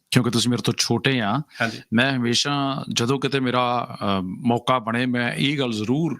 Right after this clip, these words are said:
Speaker 1: ਅਹ, ਦਰਜ ਕਰਦਾ ਹੁੰਦਾ ਕਿ
Speaker 2: ਹਾਂਜੀ।
Speaker 1: ਤੁਹਾਨੂੰ ਦੋਨਾਂ ਪਾਰਟੀਆਂ ਦੇ ਵਿਚਾਲੇ ਬਹੁਤ ਵਧੀਆ ਬੈਲੈਂਸ ਬਣਾ ਕੇ ਰੱਖਣਾ ਪੈਂਦਾ। ਇਹ ਨਹੀਂ ਕਿ
Speaker 2: hundred percent।
Speaker 1: ਕਿਸੇ ਇੱਕ ਪਾਰਟੀ ਨੂੰ ਇਹ ਲੱਗੇ ਕਿ ਯਾਰ ਮੇਰੇ ਹਿੱਤਾਂ ਦਾ ਖਿਆਲ ਨਹੀਂ ਰੱਖਿਆ ਗਿਆ।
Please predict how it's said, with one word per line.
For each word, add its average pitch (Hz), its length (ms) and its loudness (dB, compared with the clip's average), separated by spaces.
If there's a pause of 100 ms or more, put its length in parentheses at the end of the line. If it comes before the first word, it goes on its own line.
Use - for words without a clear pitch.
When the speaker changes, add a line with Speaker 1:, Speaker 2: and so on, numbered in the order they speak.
(140)
Speaker 1:
ਅਹ, 107 220 -8
ਦਰਜ 117 280 -2
ਕਰਦਾ 104 280 -2
ਹੁੰਦਾ 117 280 0
ਕਿ 117 320 -2 (120)
Speaker 2:
ਹਾਂਜੀ। 113 200 -10 (640)
Speaker 1:
ਤੁਹਾਨੂੰ 131 420 2
ਦੋਨਾਂ 151 300 0
ਪਾਰਟੀਆਂ 123 400 -2
ਦੇ 123 80 0
ਵਿਚਾਲੇ 113 360 0
ਬਹੁਤ 120 320 -4
ਵਧੀਆ 165 240 0
ਬੈਲੈਂਸ 117 400 -2
ਬਣਾ 107 180 -2
ਕੇ 101 100 -8
ਰੱਖਣਾ 104 260 -10
ਪੈਂਦਾ। 90 360 -10
ਇਹ 131 100 4
ਨਹੀਂ 143 100 0
ਕਿ 151 80 0
Speaker 2:
hundred 143 220 -2
percent। 135 160 -2
Speaker 1:
ਕਿਸੇ 143 280 -2
ਇੱਕ 135 340 -4
ਪਾਰਟੀ 120 400 -2
ਨੂੰ 123 100 0
ਇਹ 131 100 0
ਲੱਗੇ 117 260 -2
ਕਿ 117 80 -2
ਯਾਰ 120 200 0
ਮੇਰੇ 113 240 0
ਹਿੱਤਾਂ 113 240 -2
ਦਾ 113 100 0
ਖਿਆਲ 104 280 0
ਨਹੀਂ 104 120 -2
ਰੱਖਿਆ 101 280 -4
ਗਿਆ। 123 220 0